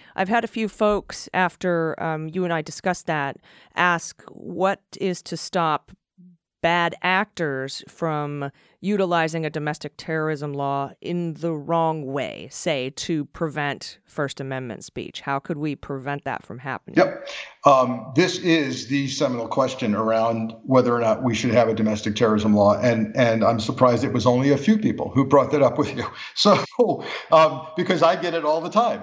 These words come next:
Speaker 2: And here's, here's the deal. Um, I wanna, uh, here's what I advocate and what I'm not advocating. I am not advocating that we d-, um, develop a mechanism to designate groups and organizations, terror organizations domestically. We do it internationally. We do it for Al-Qaeda, isis, Boko Haram, and a long list of,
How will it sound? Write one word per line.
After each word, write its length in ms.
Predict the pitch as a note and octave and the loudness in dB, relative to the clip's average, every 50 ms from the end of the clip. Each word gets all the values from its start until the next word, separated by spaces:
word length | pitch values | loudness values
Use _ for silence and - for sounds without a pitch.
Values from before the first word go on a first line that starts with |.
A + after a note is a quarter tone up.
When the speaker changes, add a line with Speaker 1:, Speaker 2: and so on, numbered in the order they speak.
| - - | -6 -4
Speaker 2:
And 180 | E3+ D#3 D3+ | -4 -2 -2
here's, 260 | C#3 F#3+ A#3+ B3 A3+ - - | -2 -4 -4 -4 -6 -10 -8
here's 300 | D3 F#3+ B3 C#4 B3+ B3+ | -6 -4 -4 -4 -4 -6
the 100 | - G#3 | -6 -2
deal. 480 | D#3 D3+ F3 D#3 A#2+ G2 F#2 - - - - _ _ _ _ _ _ _ _ - | 0 0 2 2 0 -2 -4 -8 -12 -16 -20 _ _ _ _ _ _ _ _ 4
Um, 360 | D#3+ D#3+ D#3 D3 - - - - | 6 6 6 4 0 -6 -6 0
I 200 | - E3 G3+ G#3+ | 2 2 4 4
wanna, 240 | G#3+ A3+ A3 G3 | 2 2 2 2
uh, 260 | E3+ - - - C3+ - - | -2 -4 -6 -8 -8 -6 -2
here's 240 | C#3+ G3 A#3+ A#3+ B3+ | 0 0 0 4 4
what 120 | B3+ A#3 | 4 4
I 100 | F#3+ E3+ | 6 4
advocate 480 | E3 E3 E3 D#3+ - D#3+ D#3 D#3 D#3 D3+ | 2 2 2 -2 -2 0 0 0 0 0
and 180 | D3 C3+ C#3 | -2 0 0
what 100 | C3+ C3+ | 2 2
I'm 220 | C3 A#2+ A#2+ B2 B2 | 2 2 0 0 2
not 320 | C3+ C#3+ C3+ A#2 - A2+ | 4 4 4 2 0 -2
advocating. 580 | A2+ G#2 G#2 G#2 G#2 A#2+ G#2 G2 F#2+ F#2+ - - _ _ _ _ _ - | -4 -4 -4 -4 -4 -2 -4 -4 -4 -8 -12 -16 _ _ _ _ _ 4
I 120 | D3+ D#3 D3+ | 4 4 4
am 240 | C#3+ C3+ C3+ C3+ C#3 | 4 2 0 2 4
not 340 | D3+ F3 G3+ G#3+ G3+ - C#3 | 6 6 6 6 4 2 0
advocating 800 | C3 B2 A2 A2 B2 - - B2 A2 G#2+ G#2+ G#2 G2+ G#2+ G#2+ - - _ _ _ _ _ _ | -2 -2 -2 -4 -6 -6 -4 -4 -2 -2 -2 -2 -4 -6 -8 -12 -18 _ _ _ _ _ _
that 220 | C#3+ C#3 C#3 C#3+ | 2 2 2 4
we 600 | B2+ C#3+ E3 E3 D#3+ D#3 D3+ D3 D3 D3+ D3 - - - | 2 4 4 4 4 4 4 2 2 -2 -6 -10 -14 -4
d-, 160 | B2 D3+ E3 - | -4 -2 0 2
um, 640 | - C#3 C3 B2+ B2 B2 B2 - - - - - - - - | 4 4 4 4 4 2 0 -2 -4 -8 -14 -20 -18 -4 0
develop 340 | C#3+ C#3 C3 D3 C3+ C3+ C3+ | 2 4 6 6 6 4 2
a 40 | C3+ | 2
mechanism 540 | B2+ C3 B2+ B2+ B2+ B2 A#2 A#2+ B2 A#2 A2 | 2 0 0 0 0 -2 0 0 -2 -4 -2
to 120 | - B2+ | -2 -2
designate 600 | A#2 B2 A#2 A2+ A2 C#3 A2+ A2+ A2 A2 A2 G#2+ - | 0 2 0 0 0 -2 0 0 2 2 0 0 2
groups 280 | - B2+ A#2+ G#2+ - | 2 4 4 4 2
and 80 | - A#2+ | 2 2
organizations, 880 | A2 G#2+ A2 G#2+ A2 G#2+ G#2+ G#2 A2 G#2 G#2 G#2 - G2 G2 G2 F#2+ | 4 4 4 4 4 4 4 6 6 6 4 4 2 0 0 0 2
terror 420 | - - A#2+ A2 G#2 G2+ F#2 D#2+ F#2+ | 4 6 6 6 6 6 4 4 2
organizations 720 | F#2+ F#2 F#2 E2+ F#2+ F#2 G2 F#2 G2 - - F#2 F#2 - | 2 2 2 -2 0 0 0 0 0 0 -2 -2 -2 0
domestically. 560 | - F#2 F2 E2 E2+ - - - - - F2+ | 2 2 4 2 2 0 -2 -2 -2 -2 4
We 140 | G2+ B2+ B2+ | 6 6 8
do 180 | C3 E3+ G#3+ | 8 6 6
it 80 | A3 G#3 | 6 6
internationally. 680 | F#3+ G3 E3+ - G#3 D#3 C3 A#2+ A#2 - - C#3+ B2+ A#2 | 4 2 4 4 4 4 4 4 2 2 0 0 0 0
We 80 | A2+ | 0
do 100 | G#2+ A#2+ | 0 0
it 100 | C3 B2+ | 0 4
for 100 | - D3+ | 6 4
Al-Qaeda, 460 | D3 D3 D3 - A2+ A2+ A2+ A#2 A#2 - | 4 4 4 4 4 6 6 6 4 4
isis, 360 | - G#2+ A2 G#2+ - A#2+ G#2+ | 2 0 -2 -2 -4 -6 0
Boko 320 | - - A2+ A2 - B2 A2 | 2 2 4 4 4 2 2
Haram, 380 | C3 C3 A#2+ A2+ A#2 A#2 A2+ | 4 4 4 4 4 4 4
and 100 | A2+ G#2+ | 2 2
a 40 | G2+ | 2
long 360 | G2+ G#2+ G#2+ A#2+ B2+ C3+ C#3 | 4 4 4 4 4 4 2
list 240 | D#3 F#3+ F#3+ - - | 2 2 0 -2 -4
of, 160 | G2 D#2 - | -6 -6 -6